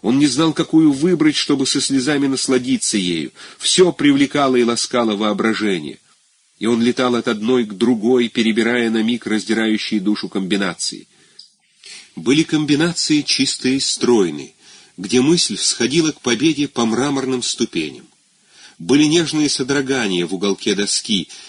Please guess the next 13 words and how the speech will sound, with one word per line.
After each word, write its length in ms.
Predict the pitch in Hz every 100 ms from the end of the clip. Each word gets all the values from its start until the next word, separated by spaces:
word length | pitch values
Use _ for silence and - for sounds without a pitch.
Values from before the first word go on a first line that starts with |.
| - -
и 140 | 92
страстный 560 | - - 147 - 151 135
взрыв, 640 | 113 120 117 78 - _ _ _
и 100 | -
фанфары 440 | 104 113 - 131 127
Ферзя, 600 | - 123 101 135 127 101
идущего 560 | 107 98 113 - - 95
на 140 | 98
жертвенную 600 | 90 101 90 92 87 87
гибель. 400 | 80 85 73 - _ _ _ _ _ _ _ _ _ _ _
Все 280 | - - 135
было 180 | 101 87
прекрасно. 640 | - 87 92 82 - -